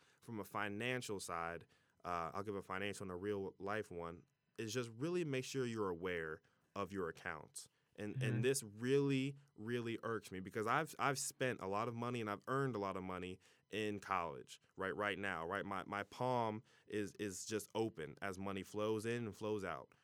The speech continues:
Speaker 1: right?
Speaker 2: Yep. <laughs>
Speaker 1: And so what I want people to understand is that you need to be aware who is auditing their accounts, right? Who, who is looking at their bank statements every month, right? We'll go to Brick, or we'll go to,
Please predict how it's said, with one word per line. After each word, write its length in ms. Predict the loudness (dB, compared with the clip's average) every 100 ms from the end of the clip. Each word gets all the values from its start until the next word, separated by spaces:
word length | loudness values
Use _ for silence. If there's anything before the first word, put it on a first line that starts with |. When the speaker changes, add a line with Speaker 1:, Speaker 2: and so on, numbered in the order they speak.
| _ -2
Speaker 1:
right? 200 | 2 4
Speaker 2:
Yep. 200 | 4 4
<laughs> 120 | 4
Speaker 1:
And 140 | 2 2
so 300 | 4 6 6
what 180 | 6 6
I 60 |
want 200 | 6 4
people 200 | 2 0
to 40 | 0
understand 360 | 0 0 0
is 60 | 0
that 100 | 0
you 120 | 0
need 240 | 0 0 0
to 80 | -2
be 220 | -2 0
aware 380 | 2 2 2 4
who 240 | 4 6
is 100 | 4 4
auditing 480 | 4 6 6 2 2
their 160 | 2 2
accounts, 540 | 0 -4 -4 -10 -16 _ _ _ _ _ 0
right? 200 | 4 4
Who, 200 | 6 6
who 200 | 8 6
is 140 | 4
looking 340 | 4 2 4 0
at 120 | 2
their 140 | 2
bank 360 | 2 2 2 2
statements 380 | 0 -2 -2 -4
every 180 | -4 -4
month, 380 | -4 -6 -10 _ -20 0
right? 160 | 4 8
We'll 140 | 8
go 200 | 8 6
to 120 | 4
Brick, 500 | 2 4 6 6 0 -18 -8
or 140 | 0 2
we'll 200 | 2 2
go 320 | 4 4 4
to, 500 | 2 2 4 2